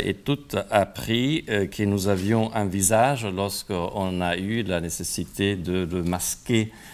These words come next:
lors de la, de la pandémie. Alors, plus spécifiquement, les sujets, euh, de la conférence, euh, d'aujourd'hui, euh, sera la relation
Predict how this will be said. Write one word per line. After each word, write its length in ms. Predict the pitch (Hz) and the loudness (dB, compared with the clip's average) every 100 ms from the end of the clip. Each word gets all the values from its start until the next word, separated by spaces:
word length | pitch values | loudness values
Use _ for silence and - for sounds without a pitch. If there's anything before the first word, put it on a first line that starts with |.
| - - | -12 -2
lors 400 | 87 92 87 85 | 2 2 2 -2
de 140 | 87 | -2
la, 440 | 85 85 82 80 78 78 78 | 0 2 2 0 -2 -4 -4
de 100 | 87 | -2
la 120 | 82 | -2
pandémie. 680 | - 92 90 87 85 80 76 - - - - - - - | -2 -2 -2 -2 -2 -2 -6 -12 -6 -6 -6 -12 -10 2
Alors, 300 | 165 180 - | 8 8 8
plus 440 | 170 233 214 - 147 | 2 2 4 2 -2
spécifiquement, 960 | - 175 147 127 139 147 139 151 202 202 | 0 0 0 0 -2 0 2 4 4 2
les 140 | 123 | 0
sujets, 760 | - 131 113 107 127 120 104 - | 0 -2 0 4 4 6 2 0
euh, 400 | 107 104 98 95 | 0 2 4 2
de 280 | 87 95 98 | 0 0 2
la 360 | 92 90 87 90 | 4 4 2 0
conférence, 880 | 104 98 110 104 113 104 - - - | -2 -4 -2 0 0 0 -4 -4 -2
euh, 560 | 95 90 87 85 82 85 | 0 2 0 -2 -2 -2
d'aujourd'hui, 840 | 95 95 98 90 92 131 170 208 - - - - - - | -2 -2 -2 -2 0 2 2 -2 -8 -20 -20 -20 -10 0
euh, 280 | 107 101 101 | 4 6 4
sera 520 | 95 131 117 135 160 | 2 2 6 6 6
la 260 | 156 120 107 | 4 2 2
relation 880 | 143 143 123 - - - 123 143 | 2 0 -2 -4 -6 -2 0 0